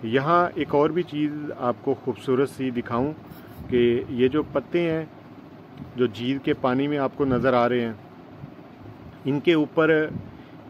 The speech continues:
जो पानी है ना, इसके छोटे छोटे कतरे हैं जिसे हम शबनम कहते हैं। तो ये ऊपर रक्स कर रहे हैं पत्तों के और नीचे नहीं गिरते।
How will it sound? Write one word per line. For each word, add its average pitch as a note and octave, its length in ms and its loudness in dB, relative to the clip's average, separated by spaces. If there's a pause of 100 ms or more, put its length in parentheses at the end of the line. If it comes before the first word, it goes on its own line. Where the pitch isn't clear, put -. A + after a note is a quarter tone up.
(140)
जो B2 140 4
पानी C3+ 480 2
है D#3 100 2
ना, C#3+ 160 -4 (300)
इसके C#3+ 240 -2
छोटे F#3 240 4
छोटे E3 260 -2
कतरे A#2 400 0
हैं F#2+ 460 -6
जिसे A2+ 240 -4
हम C#3 140 -2
शबनम A#2+ 480 -2
कहते G2+ 340 -6
हैं। F2 120 -12 (640)
तो B2+ 300 2 (180)
ये C#3+ 500 0
ऊपर D#3+ 680 0 (180)
रक्स - 280 0
कर D3 240 2
रहे D3+ 160 0
हैं D3 180 -4
पत्तों D3+ 300 -2
के E3 180 -2
और D#3+ 160 2
नीचे C3 440 2
नहीं E3+ 160 2
गिरते। G2+ 420 -4